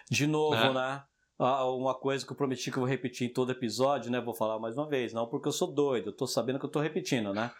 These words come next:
Speaker 1: É que não existe vida profissional, não existe vida pessoal, o que existe é a vida. Então, os
Speaker 2: Existe
Speaker 1: conceitos
Speaker 2: a
Speaker 1: que a gente
Speaker 2: vida.
Speaker 1: aprende, eles, a gente aplica eles independente do papel que a gente tá desempenhando, né? Então,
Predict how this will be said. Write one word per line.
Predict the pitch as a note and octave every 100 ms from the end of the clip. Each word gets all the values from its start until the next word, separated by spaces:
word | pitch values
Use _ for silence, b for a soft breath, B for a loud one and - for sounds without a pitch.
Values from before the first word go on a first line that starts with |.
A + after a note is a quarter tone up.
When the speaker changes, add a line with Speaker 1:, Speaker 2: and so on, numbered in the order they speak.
| B B C#3
Speaker 1:
É |
que | B2 C3+
não | D#3
existe | E3 A#2+ F3+ F#3
vida | G3 G3
profissional, | G3 G3 A3 E3 D3+ D#3+ D#3+ _ -
não | C#3
existe | B2+ B2+ -
vida | C#3+ C#3
pessoal, | D#3+ - C3 C3 C3 - _
o | B2+
que | C3+
existe | A#2 B2+ B2+ -
é |
a | D3+
vida. | B2+ C#3 C#3 G#2+ F#2 _ _ B B B
Então, | A2 C3+
os | C3+
Speaker 2:
Existe | -
Speaker 1:
conceitos | D3+ - D3+ F3+ -
Speaker 2:
a |
Speaker 1:
que |
a | E3
gente | C#3
Speaker 2:
vida. | C3+
Speaker 1:
aprende, | - C3+ D#3+ D#3 A2 - - -
eles, | C3 C3
a | C3+
gente | D3 D3+
aplica | D3+ C#3+ D#3+ D3+ C#3
eles | D#3+ C#3+
independente | C3+ D3+ D3+ E3
do | D#3+
papel | F3+ F3+ - - F3+
que | F#3
a |
gente | E3+ -
tá |
desempenhando, | D#3 - D3+ D#3 C#3+ B2 A2 G2 F2+ F#2+
né? | A2+ D#3+ B B B
Então, | C3+ C#3+ D3 B2